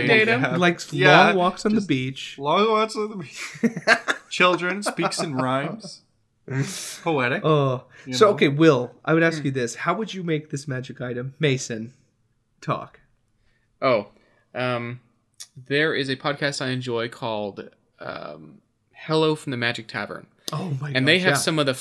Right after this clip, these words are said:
Speaker 3: Yeah.
Speaker 2: funniest improvised faux
Speaker 3: <laughs>
Speaker 2: medieval voices you've ever heard. So there's
Speaker 3: Yeah.
Speaker 2: one voice, uh, for if we happen to have a fan who watches both shows, the voice is,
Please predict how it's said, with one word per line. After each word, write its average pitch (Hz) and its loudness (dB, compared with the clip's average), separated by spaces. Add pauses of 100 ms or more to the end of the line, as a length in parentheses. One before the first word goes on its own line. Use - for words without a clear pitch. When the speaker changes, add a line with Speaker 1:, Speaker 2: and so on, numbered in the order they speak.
Speaker 3:
Yeah. 135 -6
Speaker 2:
funniest 156 -2
improvised 120 -2
faux 127 2
Speaker 3:
<laughs> 127 -2
Speaker 2:
medieval 117 -2
voices 107 -4
you've 107 -8
ever - -10
heard. 131 -6
So 131 -2
there's 127 0
Speaker 3:
Yeah. 123 -6
Speaker 2:
one 170 -2
voice, 107 -6 (260)
uh, 107 -8
for - -8 (200)
if - -12
we 107 -10
happen 110 -14
to 110 -14
have 104 -14
a 104 -18
fan 104 -12
who 113 -14
watches - -12
both - -10
shows, - -8 (260)
the - -12
voice 131 0
is, - -6